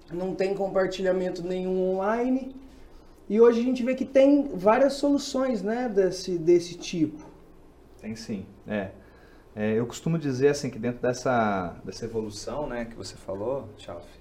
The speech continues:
Speaker 2: é, do, dos pilares da agricultura digital, né, eu enxergo alguns caminhos que tão evoluindo bastante, né? Eu acho que nenhuma fazenda vai deixar de ter algumas ferramentas ou algumas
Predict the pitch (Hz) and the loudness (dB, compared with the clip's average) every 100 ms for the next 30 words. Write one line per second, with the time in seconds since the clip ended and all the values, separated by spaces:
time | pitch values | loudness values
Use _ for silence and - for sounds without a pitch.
0 | - - 92 92 - 92 87 87 - - | -14 -12 -10 -12 -12 -10 -10 -12 -16 -20
1 | - - - - - - 147 110 120 117 | -20 -20 -20 -20 -20 -10 -6 -4 -4 -4
2 | 107 107 104 107 107 95 101 - 117 135 | -6 -8 -12 -12 -12 -12 -16 -10 -6 -4
3 | 127 127 - - - - - - - - | -6 -8 -16 -20 -20 -20 -20 -20 -20 -6
4 | 104 107 131 127 131 147 147 170 127 123 | -2 0 2 2 2 -2 -2 -4 -2 -6
5 | 135 - 147 156 151 139 135 131 135 139 | -8 -12 -10 -6 -4 -4 -4 -2 -2 -4
6 | - 95 90 90 95 98 95 90 87 82 | -6 -8 -8 -8 -8 -6 -6 -8 -10 -14
7 | - 95 98 - - 117 - - 123 113 | -16 -14 -14 -14 -14 -12 -12 -8 -8 -6
8 | 113 113 113 110 107 - 107 - - 107 | -8 -6 -4 -4 -6 -8 -10 -12 -12 -6
9 | 123 - - - - - - - - - | -6 -6 -16 -20 -20 -20 -20 -20 -20 -12
10 | 98 98 120 120 - 117 104 95 113 120 | -12 -10 -10 -10 -8 -8 -8 -8 -10 -10
11 | 101 107 104 101 107 110 98 90 85 | -10 -4 -4 -4 -8 -10 -10 -12 -16